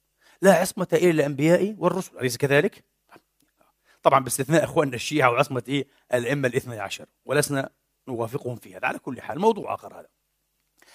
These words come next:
العصمة للمعصوم، حتى بمنطق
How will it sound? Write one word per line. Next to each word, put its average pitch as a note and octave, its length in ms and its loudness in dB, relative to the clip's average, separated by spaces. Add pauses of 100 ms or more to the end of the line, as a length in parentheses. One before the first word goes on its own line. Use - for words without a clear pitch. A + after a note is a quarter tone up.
(160)
العصمة G3 520 4 (280)
للمعصوم، F3 720 4 (840)
حتى G#3+ 380 8
بمنطق F3+ 420 4